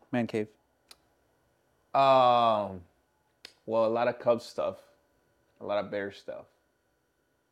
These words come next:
Speaker 2: Selección, of course.
Speaker 1: Selección.
Speaker 2: Pumas, Arsenal. But this is nice. I love it here.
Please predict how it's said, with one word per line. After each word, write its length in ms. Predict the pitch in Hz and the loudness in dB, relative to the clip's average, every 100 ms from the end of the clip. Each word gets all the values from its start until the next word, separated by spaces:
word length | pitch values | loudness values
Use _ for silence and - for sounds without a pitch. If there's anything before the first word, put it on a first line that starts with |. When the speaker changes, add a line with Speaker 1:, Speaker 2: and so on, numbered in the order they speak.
| _ _ - | _ _ -10
Speaker 2:
Selección, 540 | 107 98 - 107 113 | -10 -10 -10 -8 -8
of 80 | 104 | -10
course. 500 | 110 113 113 - _ _ _ - | -8 -6 -8 -12 _ _ _ -16
Speaker 1:
Selección. 400 | 110 107 110 104 | -14 -14 -14 -8
Speaker 2:
Pumas, 640 | 104 107 104 104 110 - _ _ _ _ _ _ _ | -6 -6 -10 -12 -18 -20 _ _ _ _ _ _ _
Arsenal. 540 | 90 98 - 107 107 110 _ _ _ _ _ _ _ _ _ _ _ _ | -4 -4 -4 -12 -12 -16 _ _ _ _ _ _ _ _ _ _ _ _
But 100 | 226 | -10
this 120 | 202 | -6
is 160 | 320 - | -8 -8
nice. 300 | - 196 _ - | -12 -14 _ -16
I 40 | |
love 240 | 127 131 | -10 -10
it 80 | 85 | -10
here. 180 | 95 98 | -18 -18